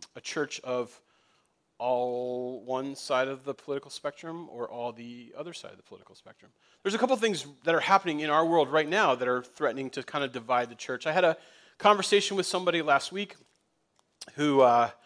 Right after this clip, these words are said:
you know, was lamenting that their, their small group wasn't homogenous enough politically.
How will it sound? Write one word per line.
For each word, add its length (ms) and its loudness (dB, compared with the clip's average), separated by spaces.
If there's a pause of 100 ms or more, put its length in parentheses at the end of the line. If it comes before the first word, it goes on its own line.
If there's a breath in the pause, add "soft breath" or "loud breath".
(600 soft breath)
you 80 -10
know, 80 -4
was 240 -4
lamenting 800 2 (160)
that 400 0
their, 360 4 (840 soft breath)
their 120 2
small 380 2
group 220 -2
wasn't 320 2
homogenous 720 -2
enough 320 -10
politically. 560 -10